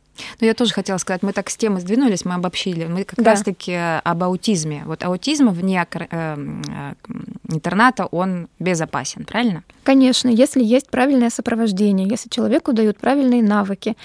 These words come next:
Speaker 2: если, э, вся его семья и он находится в правильной терапии, в правильной поддержке, э, ни о какой агрессии и опасном поведении не может быть и речи. Бывают разные проявления у людей с аутизмом,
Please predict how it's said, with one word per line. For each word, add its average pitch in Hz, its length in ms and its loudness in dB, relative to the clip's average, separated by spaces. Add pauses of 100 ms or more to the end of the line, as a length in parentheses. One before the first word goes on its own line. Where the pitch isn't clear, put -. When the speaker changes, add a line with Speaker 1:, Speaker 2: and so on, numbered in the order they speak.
(240)
Speaker 2:
если, 220 480 0
э, 202 680 0 (160)
вся 247 280 2
его 220 180 0
семья 208 540 2 (180)
и 208 100 2
он 208 320 4 (260)
находится 220 680 0
в - 160 -20
правильной 214 380 2
терапии, 214 440 -2
в - 80 -6
правильной 196 320 0
поддержке, 208 600 -2 (540)
э, 202 280 0
ни 226 180 6
о 220 60 2
какой 247 420 2
агрессии 220 720 0
и 214 100 0
опасном 226 440 0
поведении 233 800 0
не 208 180 0
может 220 280 2
быть 202 200 -2
и 226 40 0
речи. 226 460 -2
Бывают 247 440 2
разные 220 320 0
проявления 190 560 0
у 180 40 -4
людей 185 240 -2
с - 120 -10
аутизмом, 196 520 -2